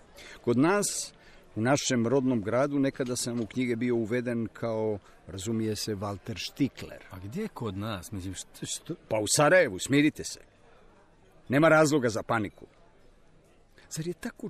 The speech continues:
Speaker 1: čudno naletjeti na zemljaka? Vladimir. Siguran sam da znate cijelu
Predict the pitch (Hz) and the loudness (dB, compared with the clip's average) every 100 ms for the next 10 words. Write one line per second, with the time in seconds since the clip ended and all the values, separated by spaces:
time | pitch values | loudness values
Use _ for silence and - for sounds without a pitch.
0 | - - 214 185 120 113 101 113 - 110 | -10 -12 -6 -2 0 0 0 -2 -4 -10
1 | - 92 87 80 82 80 78 - - - | -8 -8 -8 -10 -10 -12 -14 -20 -20 -20
2 | - _ - - _ _ _ - - - | -20 _ -20 -20 _ _ _ -20 -20 -20
3 | - _ - - - 87 101 110 107 107 | -20 _ -20 -20 -16 -8 -4 -4 -4 -6
4 | 71 - - - _ _ _ _ _ _ | -8 -16 -20 -20 _ _ _ _ _ _
5 | _ _ - - - - - 175 170 151 | _ _ -20 -20 -10 -2 2 4 4 4
6 | 135 131 110 117 98 117 113 - 95 - | 2 2 2 0 0 -2 -2 -4 -8 -8
7 | 80 73 | -10 -12